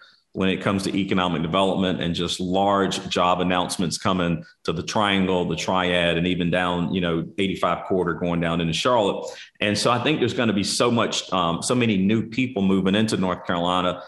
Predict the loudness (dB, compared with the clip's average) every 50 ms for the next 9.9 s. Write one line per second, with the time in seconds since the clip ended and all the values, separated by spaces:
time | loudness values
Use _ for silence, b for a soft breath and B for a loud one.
0 | B B -2 0 0 2 2 2 2 2 2 0 0 2 0 0 0 0 -2 -2
1 | -2 -2 -2 -2 0 0 2 2 2 0 0 0 0 0 0 0 -2 -2 -4 -4
2 | -2 -2 0 0 0 0 0 0 0 -2 -4 -8 -14 -20 -20 _ _ -4 -2 0
3 | 0 0 0 0 0 0 0 0 2 2 2 2 0 -2 -2 -4 -4 -2 0 0
4 | 2 2 2 2 2 0 0 -2 -4 -6 -12 -20 _ -6 -4 -2 0 0 0 0
5 | -2 0 0 2 2 2 2 2 0 0 0 0 0 0 0 0 0 -2 -2 -2
6 | 0 0 0 0 -2 -4 -4 -4 -2 0 2 2 2 2 2 2 2 2 2 2
7 | 0 2 2 2 2 0 0 0 0 0 0 0 0 0 0 2 2 0 0 -2
8 | 0 0 0 0 0 0 2 2 2 2 2 0 0 0 0 0 0 0 -2 -2
9 | -2 0 2 2 4 4 2 2 4 4 4 4 4 2 0 0 -2 B